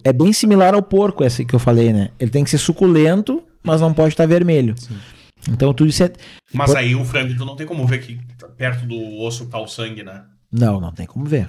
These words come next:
Speaker 3: E aí é tempo, é experiência.
Speaker 1: É experiência, é experiência.
Speaker 3: É
Speaker 1: Porque assim,
Speaker 3: de cocção.
Speaker 1: tem gente que diz, "Ah, a cor tá douradinho." Mas o douradinho, se deixar ele muito em cima,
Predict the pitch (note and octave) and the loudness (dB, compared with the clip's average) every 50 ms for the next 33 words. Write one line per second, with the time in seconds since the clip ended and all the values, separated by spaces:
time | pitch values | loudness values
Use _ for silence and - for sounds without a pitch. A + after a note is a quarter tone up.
0 | - - A#2+ A2+ G#2+ G#2 G#2 G#2+ A2+ A2+ - - - - C3+ C3+ D3 E3+ E3+ - | -6 -6 -6 -6 -6 -8 -8 -10 -10 -10 -12 -16 -16 -12 -8 -8 -8 -8 -8 -8
1 | - A#2+ A2 - - - A#2 A2 G#2+ A2 A#2 B2+ D3 D#3+ D#3+ D3+ - - - D#3 | -8 -8 -8 -8 -8 -10 -8 -8 -8 -6 -6 -6 -6 -8 -8 -10 -10 -8 -6 -4
2 | D3+ C#3 A#2+ C#3 E3 E3+ D#3 C3 A#2+ - - - - - - - A2+ A2 A#2+ C#3+ | -2 0 2 4 4 4 2 0 -2 -4 -8 -12 -16 -20 -18 -8 -4 0 0 2
3 | C#3 B2 G#2+ - - - - - - - - - D3+ C#3+ - G3+ F3+ - G3 F#3 | 2 0 -2 -4 -8 -14 -16 -16 -18 -12 -4 -2 0 2 2 2 2 4 2 2
4 | F#3 F#3 - - D3 - - - - D3 C#3+ D#3 E3 E3 E3 D#3+ D#3 D#3 D#3+ D#3+ | 2 0 -4 -6 -8 -8 -8 -6 -6 -4 -4 -2 -2 -4 -4 -6 -2 0 2 4
5 | C#3+ D#3+ F3 F3 - G3 F#3 D#3+ D#3 E3 D#3+ F#3+ G3+ G3 F#3 E3+ D3 C3+ - - | 4 4 2 2 2 2 2 4 4 4 4 4 4 4 4 4 2 0 0 2
6 | - D#3+ F3 F#3 F3 - D3 C3+ C3+ D3 C#3+ C#3+ C#3+ C#3+ C3+ A#2 B2 C3 C#3 C3 | 4 4 4 4 4 2 0 0 2 2 4 4 2 2 2 0 0 0 0 -2
7 | A#2+ - - - - - C3 C#3 C#3 A#2+ C#3+ D3+ D#3+ D#3+ D3+ D3 C#3+ C3 B2+ D3+ | -4 -6 -10 -16 -10 -4 -2 -2 -2 0 2 2 2 4 4 2 0 0 2 2
8 | F#3 G3 F#3 - - - C3+ B2 A#2+ - D#3+ D#3+ D#3 C#3 C#3 D3+ F#3+ A3+ A#3 - | 4 4 4 2 0 0 -2 0 0 2 0 2 2 0 2 2 2 0 0 -2
9 | D#3+ C#3 A#2+ B2 - D3+ E3 F3+ F3+ D3 A2+ G2 | -6 -6 -6 -6 -4 -4 -2 -2 -2 -4 -4 -6